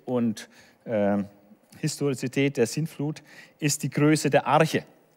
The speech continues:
Man muss sich mal vorstellen, wie groß dieses Schiff war.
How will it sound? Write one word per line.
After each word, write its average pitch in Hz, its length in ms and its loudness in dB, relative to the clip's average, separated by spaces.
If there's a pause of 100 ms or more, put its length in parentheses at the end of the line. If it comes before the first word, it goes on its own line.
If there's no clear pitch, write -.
(500)
Man 131 80 -4
muss 170 100 0
sich 185 100 0
mal 170 100 2
vorstellen, 160 560 2
wie 151 100 -4
groß 202 400 -4
dieses 151 280 -8
Schiff - 380 -4 (1000)
war. 107 420 2